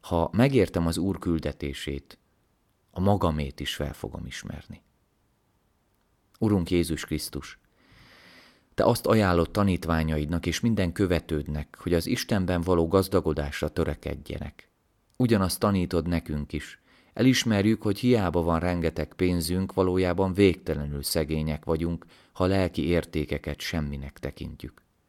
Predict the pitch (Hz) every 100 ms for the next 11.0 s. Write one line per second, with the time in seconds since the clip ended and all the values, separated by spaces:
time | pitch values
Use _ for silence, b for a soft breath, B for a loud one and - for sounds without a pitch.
0 | B B B - 143 127 104 101 120 101
1 | 92 87 92 98 98 85 82 87 98 90
2 | 85 82 92 92 98 107 98 101 101 120
3 | 120 - 104 - 80 76 73 - 71 69
4 | 67 - _ B B B 127 131 120 110
5 | 120 127 127 98 85 - 80 87 - 107
6 | 104 92 82 80 87 - 101 101 92 -
7 | 95 92 85 82 82 80 80 76 90 87
8 | 85 85 85 95 92 - B B B B
9 | 92 - 85 110 101 104 - 98 95 95
10 | 101 101 87 - 76 80 82 78 87 -